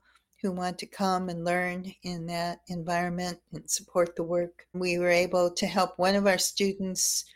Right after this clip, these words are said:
The wonderful thing about doing things online is you can have students all over the world, and we have a student who's part of a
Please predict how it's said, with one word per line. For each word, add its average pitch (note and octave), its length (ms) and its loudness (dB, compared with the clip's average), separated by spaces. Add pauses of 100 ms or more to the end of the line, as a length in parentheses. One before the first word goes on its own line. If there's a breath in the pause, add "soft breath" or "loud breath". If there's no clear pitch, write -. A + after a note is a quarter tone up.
(600 soft breath)
The G3+ 100 4
wonderful A3+ 320 4
thing A3 180 0
about G3+ 240 6
doing G3+ 220 2
things G3 320 0
online G3 540 6
is G3 160 0
you G3+ 100 -4
can G3+ 120 -2
have F#3 160 -2
students G3 460 0
all F3+ 160 2
over F3+ 220 -2
the E3+ 100 -4
world, G#3+ 540 4
and F3 240 -6 (420 soft breath)
we G3 60 0
have F#3 140 0
a F#3 80 -4
student G3 600 0 (140)
who's G3+ 260 0
part G3 280 2
of F#3 160 -6
a E3+ 240 0